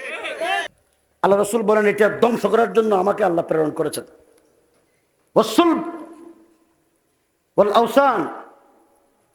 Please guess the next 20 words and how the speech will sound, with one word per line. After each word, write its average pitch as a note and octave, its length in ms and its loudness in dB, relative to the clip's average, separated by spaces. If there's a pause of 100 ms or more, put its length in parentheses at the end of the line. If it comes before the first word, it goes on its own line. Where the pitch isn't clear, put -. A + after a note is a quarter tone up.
(760)
মূর্তি G#3+ 480 0 (840)
ভেঙে C4 220 4
ফেলার A#3 260 2
জন্য A#3+ 180 2
আল্লাহ G#3+ 200 2
রাসূলকে G#3 300 -2
দুনিয়াতে F#3+ 320 0
প্রেরণ E3+ 260 0
করেছেন। D#3+ 320 -6 (300)
এখন A3+ 180 2
আল্লাহ G3+ 640 0
রাসূলের A#3 340 2 (120)
ওয়ারিস G3+ 420 2
হয়ে, G#3+ 340 2 (220)
নবীর A#3+ 240 2
উম্মত C4 320 2
হয়ে B3 180 4
আমরা A3+ 200 2
মূর্তি B3 340 0
বানাই। G3 240 2